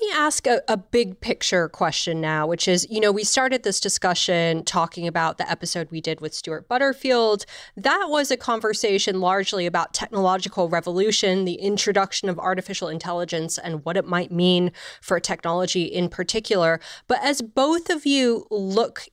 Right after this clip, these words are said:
in the past through your work at previous technological developments or revolutions in the world of finance and banking,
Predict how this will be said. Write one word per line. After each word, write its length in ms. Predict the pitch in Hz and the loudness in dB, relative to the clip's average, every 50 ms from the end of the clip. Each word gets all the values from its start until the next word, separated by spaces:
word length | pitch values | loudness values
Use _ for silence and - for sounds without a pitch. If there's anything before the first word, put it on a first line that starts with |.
| _ - | _ -2
in 160 | 226 202 196 | 0 2 2
the 80 | 180 | 0
past 800 | 175 - - - - 202 202 190 185 185 180 - - - - - - - | 0 -2 -6 -4 0 0 2 2 2 0 0 -2 -4 -4 -6 -10 -16 -10
through 220 | - 208 202 190 | -4 -2 -2 -2
your 220 | 180 185 175 170 | 0 0 0 0
work 380 | 170 165 175 175 170 170 170 - - | 0 2 2 2 2 2 -2 -4 -8
at 200 | - 196 - _ | -8 -8 -8 _
previous 840 | - - - - 233 233 247 262 240 254 240 220 196 185 - - - - - - - _ _ | -16 -20 -10 -6 -2 0 0 0 2 2 2 2 2 2 0 -2 -4 -6 -14 -20 -20 _ _
technological 880 | - - 240 - - 220 208 208 202 202 196 - 208 208 - 202 185 175 | -4 -4 -4 -4 -2 0 2 4 4 2 2 -2 -4 -2 0 0 0 0
developments 840 | 170 160 - 180 151 - 196 185 196 196 - 190 190 185 185 - - | 0 -2 -6 -6 -2 0 2 2 2 2 2 0 0 0 0 -2 -4
or 160 | - 180 175 | -4 -4 -4
revolutions 840 | 160 151 180 175 - 190 180 185 185 190 - - 185 170 170 170 - - _ - | -2 0 -2 -2 -2 -2 -2 -2 -2 -2 -2 -2 -2 -4 -4 -6 -8 -6 _ -2
in 180 | 185 185 190 | 0 2 2
the 80 | 185 180 | 2 2
world 380 | 175 180 180 175 175 170 170 - | 2 4 4 4 2 2 0 -4
of 140 | 185 160 - | -6 -8 -8
finance 840 | - - 196 185 180 180 180 180 175 170 165 156 160 - - - - - | -4 -2 0 0 2 2 2 0 0 -2 -4 -6 -8 -10 -12 -12 -10 -8
and 260 | 175 165 170 170 160 | -6 -4 -4 -6 -4
banking, 680 | - 170 170 175 180 180 - 175 160 156 156 156 160 | 0 0 2 2 0 -2 -4 -6 -4 -4 -4 -6 -8